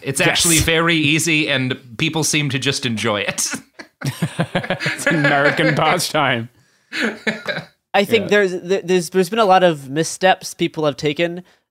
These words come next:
Speaker 3: in talking about this, and kind of, you know, some people have gotten scared and have kind of, you know, uh, not, not looked at this, uh, fully analytically in a way that is actually really helpful, because there's been a lot of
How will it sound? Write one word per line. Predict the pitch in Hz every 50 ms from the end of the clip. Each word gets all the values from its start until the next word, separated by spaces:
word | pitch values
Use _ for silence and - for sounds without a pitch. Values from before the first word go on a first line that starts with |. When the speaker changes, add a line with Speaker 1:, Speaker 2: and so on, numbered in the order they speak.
| _ _
Speaker 3:
in | - 151 147 143
talking | 147 151 143 143 143 - 156 156
about | 147 151 151 151 -
this, | - 160 160 156 - - -
and | - - 139 135 127 127
kind | - 147 139 131
of, | 131 123 120 117 - -
you | - 131
know, | 120 117 120 117 101
some | - - 151
people | 135 139 127 139 131 127
have | 120
gotten | 127 131 123 - 85 117 117 113 - - -
scared | - - - - 170 165 160 156 143
and | 135 120 120
have | 123 120 110 -
kind | - 143 131 123
of, | 120 113 - _ _ _ _ _ _ _ _ _ _ _ _ _ _
you | - 151
know, | 131 123 120 117 - -
uh, | 123 131 127 127 123 120 107 - _ _ _ _ _ _ _ _ _ _ -
not, | 147 160 180 190 185 - - - _ _ _ _ _ _ _ -
not | 175 175 196 202 - -
looked | 165 165 160 - -
at | 156 139 -
this, | 151 147 139 139 - -
uh, | 139 - 127 127 127 123 123 117 92 - _ _ _ - - 110
fully | - - - - 160 156 151 151 147 139 135 131 - -
analytically | 131 143 143 143 156 147 156 - - 170 165 160
in | 160 - - 139
a | 135
way | 127 131 131 135
that | 123 131 123 117
is | 123 123 120 135
actually | 127 123 120 - 131 127
really | 123 117 113
helpful, | 117 135 135 - - 143 127 120
because | 113 127 - 147 131 131 123 - - _ _ _ _ _ _ _ _ -
there's | 139 135 165 165 160 -
been | - 185 180
a | 175
lot | 156 151 160 175 190
of | 202 185 170 147 143 - -